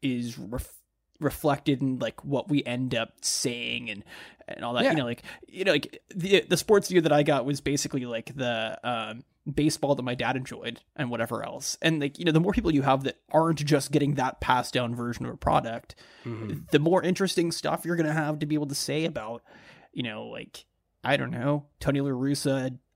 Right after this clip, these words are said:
Speaker 1: doing weird things with his team or
Speaker 2: <laughs>
Speaker 1: Fernando Tatis swinging three oh. So, um,
Speaker 2: Yeah,
Speaker 1: you know,
Speaker 2: and,
Speaker 1: it's
Speaker 2: and
Speaker 1: helped sports
Speaker 2: one of
Speaker 1: to
Speaker 2: the
Speaker 1: have people
Speaker 2: things
Speaker 1: like that.
Speaker 2: Yeah, one of the things that I think about a lot, um, is, you know, the way that, like,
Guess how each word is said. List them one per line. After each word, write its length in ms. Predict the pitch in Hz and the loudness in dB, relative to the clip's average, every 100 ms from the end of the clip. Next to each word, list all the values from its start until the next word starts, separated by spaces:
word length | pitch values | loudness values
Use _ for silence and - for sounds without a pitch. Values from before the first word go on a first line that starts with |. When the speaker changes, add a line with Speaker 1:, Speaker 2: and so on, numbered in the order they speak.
| _ | _
Speaker 1:
doing 460 | - 131 139 143 139 - - | -4 -2 -2 -4 -4 -4 -4
weird 280 | 123 135 147 | -2 -2 0
things 280 | 147 151 160 | 0 0 0
with 120 | 160 | 0
his 160 | 156 | -2
team 360 | - 214 135 123 | -2 -2 -2 -4
or 300 | 131 131 123 | -4 -2 -2
Speaker 2:
<laughs> 220 | 110 - 135 | -2 -2 0
Speaker 1:
Fernando 280 | 139 143 | 0 -2
Tatis 800 | 147 139 143 - 156 156 - - - | 0 0 0 0 2 4 2 0 -2
swinging 400 | - 151 165 170 | 0 4 4 4
three 260 | 190 175 | 0 2
oh. 340 | 190 120 107 120 | 2 2 0 -10
So, 260 | - 113 - - - - - | -8 -8 -8 -14 -18 -18 -14
um, 280 | - 117 - | -8 -8 -2
Speaker 2:
Yeah, 120 | 156 127 120 147 - - | 4 6 4 2 -4 -4
Speaker 1:
you 60 | 160 | -2
know, 40 | |
Speaker 2:
and, 80 | 156 - _ _ _ _ _ _ | -2 -6 _ _ _ _ _ _
Speaker 1:
it's 120 | 156 156 | 0 2
Speaker 2:
and 100 | 147 | 2
Speaker 1:
helped 120 | 151 | -2
sports 120 | - | 6
Speaker 2:
one 100 | 175 | 8
of 60 | 190 | 8
Speaker 1:
to 60 | |
Speaker 2:
the 60 | 165 | 6
Speaker 1:
have 120 | 139 | 4
people 200 | 139 127 | 2 0
Speaker 2:
things 160 | 107 - | -4 -10
Speaker 1:
like 80 | - | -14
that. 100 | - _ _ _ _ - | -20 _ _ _ _ -6
Speaker 2:
Yeah, 140 | 139 | 0
one 180 | 123 143 | 2 4
of 80 | 202 | 4
the 80 | 196 | 2
things 220 | 190 165 | -2 0
that 100 | 147 | 0
I 60 | |
think 180 | 135 135 | 0 0
about 200 | 127 113 | 4 4
a 40 | 113 | 4
lot, 460 | 110 104 104 104 _ | 2 4 2 0 _
um, 580 | - 107 101 101 98 98 _ _ _ _ _ _ _ _ _ _ - - | -6 -4 -2 -4 -8 -16 _ _ _ _ _ _ _ _ _ _ -14 0
is, 500 | 127 120 107 107 - | 2 2 0 -4 -6
you 100 | 131 | -2
know, 160 | 117 107 | 0 2
the 180 | 113 117 | 2 0
way 720 | 107 117 120 117 117 113 110 | 0 2 2 2 0 -2 -4
that, 460 | - 110 104 101 - | -8 -4 -2 0 -2
like, 360 | 104 95 - | -2 -2 -6